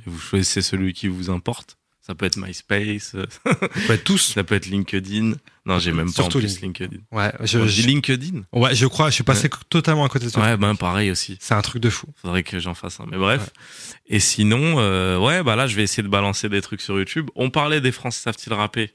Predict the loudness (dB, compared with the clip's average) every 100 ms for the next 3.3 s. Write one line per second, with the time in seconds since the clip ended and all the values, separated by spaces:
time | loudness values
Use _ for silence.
0 | -6 -4 -4 -8 _ _ _ _ _ _
1 | 0 2 2 2 -2 -6 -8 -6 -4 -2
2 | -4 -4 -6 -10 _ -4 -2 -2 -6 -4
3 | 0 0